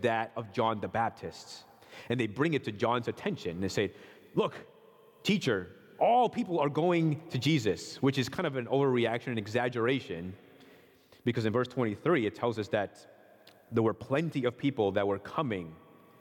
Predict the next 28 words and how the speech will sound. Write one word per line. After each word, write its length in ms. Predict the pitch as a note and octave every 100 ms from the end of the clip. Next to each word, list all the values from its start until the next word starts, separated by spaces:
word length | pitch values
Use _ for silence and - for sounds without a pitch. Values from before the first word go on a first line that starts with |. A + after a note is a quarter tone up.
| - _ _ A#2+
not 120 | B2
only 140 | B2
to 100 | A#2+
John 240 | G#2 A2+ A#2+
the 60 |
Baptist, 360 | G2+ A2+ A2 -
but 100 | G#2
also 280 | G#2 A2 G#2+
to 120 | G2+
Jesus 340 | F2+ A2+ G2 -
to 200 | - A#2+
be 120 | G2+
baptized. 720 | G2 F#2 - D2 - - - - - _ _ _ _ _ _ _ _ _ _ _ _ _ _ _ _ _ - -
But 100 | A#2
Jesus' 320 | B2 A#2+ A#2
ministry 300 | A#2+ A#2 A#2
was 640 | F#2+ G2+ A#2+ A#2+ A2+ - -
increasing. 600 | A2+ G#2+ - C#3 - D2+ - - - - - - _ _ _ _ _ _ _ _ _ _ _ _ _ _ _ _ _ _ - - _ A2+
And 80 |
so 100 | A2+
we 80 | A#2
kinda 180 | B2+ C3+
get 160 | A#2+ B2
a 60 |
nature 400 | A2 A#2+ C3+ A2
of 100 | G2+
this 180 | G#2+ G#2
competitive 800 | - G#2+ G2 - C3 A#2+ A2+